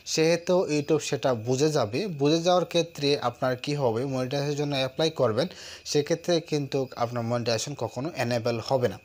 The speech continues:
তো আমি বলবো, যারা এই ধরনের কমেন্ট করে কোনো ভিডিওর নিচে গিয়ে, "ভাই, আমি আপনাকে সাপোর্ট করব, আপনি আমাকে সাপোর্ট করেন, আপনাকে আমি সাবস্ক্রাইব করলাম, আপনি আমাকে সাবস্ক্রাইব করেন", এই ধরনের কমেন্ট কখনোই করা যাবে না। কারণ এই ধরনের কমেন্ট যদি করতে থাকেন,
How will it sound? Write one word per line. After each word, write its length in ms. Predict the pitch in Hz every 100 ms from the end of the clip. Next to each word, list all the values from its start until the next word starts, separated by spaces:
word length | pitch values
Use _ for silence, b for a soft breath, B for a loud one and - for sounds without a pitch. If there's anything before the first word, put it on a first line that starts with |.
| B B B B B -
তো 200 | 175 175
আমি 240 | 139 180
বলবো, 460 | 208 220 202 147 175
যারা 360 | 143 131 139 147
এই 160 | 147
ধরনের 380 | 143 151 151 151
কমেন্ট 440 | - 131 123 127
করে 240 | - 117 120
কোনো 240 | - 120
ভিডিওর 360 | 104 120 127 127
নিচে 340 | 127 120 127
গিয়ে, 180 | 117 113
"ভাই, 160 | 113 113
আমি 260 | 113 120
আপনাকে 340 | 123 - 120 117
সাপোর্ট 360 | 120 113 117 -
করব, 200 | 120 113
আপনি 220 | 110 113
আমাকে 320 | 107 110 120
সাপোর্ট 360 | - 110 113 -
করেন, 220 | 117 110
আপনাকে 320 | 113 117 120
আমি 260 | 120 120 120 B B -
সাবস্ক্রাইব 420 | - 123 - 120 -
করলাম, 300 | 120 117 110
আপনি 240 | 110 -
আমাকে 260 | 113 113 139
সাবস্ক্রাইব 380 | 139 - 151 143
করেন", 260 | 127 117 123 B B
এই 100 | 147
ধরনের 320 | 165 170 170
কমেন্ট 340 | 160 143 143 143
কখনোই 360 | 127 131 147
করা 280 | 175 147 120
যাবে 240 | 110 101 98
না। 160 | 98
কারণ 240 | 101 120 123
এই 120 | 131
ধরনের 320 | 151 160 165
কমেন্ট 380 | - 143 151 151
যদি 180 | 147 139
করতে 280 | 143 147
থাকেন, 380 | 139 - - 139